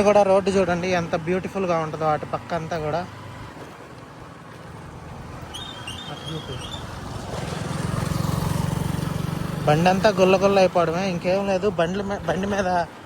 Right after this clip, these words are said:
ఆశ వదిలేసుకుంటే ఆ అబ్బాయి వెళ్ళినట్టు వెళ్ళాలి. బండి మీద ఏమాత్రం ప్రేమ ఉన్నా కానీ కొంచెం మెల్లగానే వెళ్ళాలి. అంటే నాలాంటోడు చూడండి, అసలు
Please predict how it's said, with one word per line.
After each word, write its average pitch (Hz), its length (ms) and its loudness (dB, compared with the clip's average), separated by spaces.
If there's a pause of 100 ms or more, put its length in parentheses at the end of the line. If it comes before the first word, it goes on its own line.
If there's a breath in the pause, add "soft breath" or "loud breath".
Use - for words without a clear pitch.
(320)
ఆశ 180 180 2
వదిలేసుకుంటే 190 640 2
ఆ - 100 6
అబ్బాయి 180 260 6
వెళ్ళినట్టు 175 360 0
వెళ్ళాలి. 151 340 0 (680)
బండి 165 280 -2
మీద 196 120 0 (100)
ఏమాత్రం 190 460 0
ప్రేమ 180 260 2
ఉన్నా 180 200 -2
కానీ 175 200 -4
కొంచెం 165 300 -4
మెల్లగానే 170 440 0
వెళ్ళాలి. 143 300 -4 (720)
అంటే 165 160 0 (100)
నాలాంటోడు 165 580 4 (2750)
చూడండి, 190 440 2
అసలు 151 180 -4